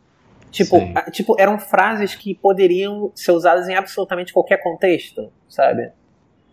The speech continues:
Speaker 1: E
Speaker 2: <laughs>
Speaker 1: a gente pôde ver
Speaker 2: É.
Speaker 1: muito isso na, na, na recente, na, na recente,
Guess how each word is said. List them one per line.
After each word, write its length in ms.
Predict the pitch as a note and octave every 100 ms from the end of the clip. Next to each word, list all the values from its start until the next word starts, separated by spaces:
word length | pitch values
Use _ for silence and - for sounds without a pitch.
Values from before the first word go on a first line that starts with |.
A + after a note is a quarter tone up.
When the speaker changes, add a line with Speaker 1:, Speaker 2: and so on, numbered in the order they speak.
| _ _ -
Speaker 1:
E 300 | D#3 E3 E3
Speaker 2:
<laughs> 20 |
Speaker 1:
a 240 | B2+ D#3+
gente 260 | E3 G#3 -
pôde 260 | A#3 A3+ A#3
ver 120 | A#3+
Speaker 2:
É. 100 | A3+
Speaker 1:
muito 240 | A#3+ B3
isso 300 | B3 A#3+ - A#3
na, 340 | A3 G#3 F3
na, 580 | F3 F3+ F3 E3+ E3 D#3
na 60 | D3+
recente, 680 | D#3+ - E3+ - D#3+ D#3 C#3
na, 1300 | C3 C3 C3 B2+ B2 B2+ _ _ _ _ _ A#2+ A#2
na 220 | A#2+ C3
recente, 380 | C3+ D#3 D#3